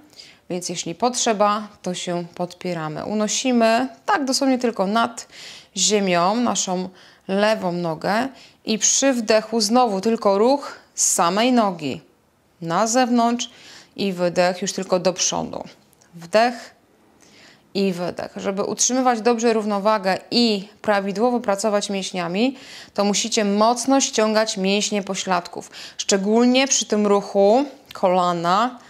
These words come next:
do tyłu. Wdech i wydech. To jest bardzo dobre ćwiczenie na poprawę mobilności bioder,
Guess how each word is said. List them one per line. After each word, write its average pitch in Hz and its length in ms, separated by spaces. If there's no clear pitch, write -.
do 190 140
tyłu. 165 420
Wdech 170 640
i 175 220
wydech. - 760
To 185 80
jest 170 200
bardzo 208 300
dobre 190 220
ćwiczenie 185 480
na 180 220
poprawę 214 800
mobilności 196 1160
bioder, 185 640